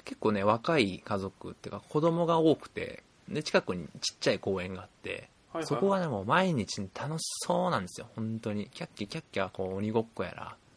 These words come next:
Speaker 2: へー。
Speaker 1: あの、リレー大会やら、
Speaker 2: はいはいはい。
Speaker 1: あの、鬼ごっこ、かくれんぼやらなんかしとるんですよ。
Speaker 2: 子供たちが？
Speaker 1: 子供たちが。ほんで、もうそれがね、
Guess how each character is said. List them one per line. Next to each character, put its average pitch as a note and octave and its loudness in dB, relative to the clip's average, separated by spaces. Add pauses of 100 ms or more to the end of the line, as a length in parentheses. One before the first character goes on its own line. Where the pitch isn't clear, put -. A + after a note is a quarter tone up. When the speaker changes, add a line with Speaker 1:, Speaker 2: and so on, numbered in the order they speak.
(140)
Speaker 2:
へ D3 0
ー。 C#3+ 2
Speaker 1:
あ - -14
の、 - -16
リ A#2 4
レ C3 8
ー B2 4
大 A#2+ 0
会 F2+ -2
や E2+ -6
ら、 C2+ -6 (500)
Speaker 2:
は D#3+ 0
い - 0
は D3 -4
い - -12
は - -6
い。 - -6
Speaker 1:
あ - -6
の、 - -8 (120)
鬼 A2+ 4
ご A2+ 6
っ A2 -4 (200)
こ、 F#2 -6 (140)
か G#2 -2
く A2 -2
れ G#2+ 2
ん G2 -4
ぼ F2 -10
や - -10
ら - -16
な G2 -6
ん A3 -8
か - -14
し - -10
と D3+ -2
る C3 2
ん G2 -4
で F#2+ -8
す - -10
よ。 - -10
Speaker 2:
子 D3 -8
供 C#3+ 0
た C3 0
ち - -8
が？ - -4 (440)
Speaker 1:
子 A2 -2
供 A2 4
た G#2 -4
ち - -10
が。 F#2+ -8
ほ G#2+ -6
ん G2+ -4
で、 G2+ -2
も G2 -2
う F#2+ -8
そ - -4
れ D3+ 2
が D#3 -2
ね、 E3 -4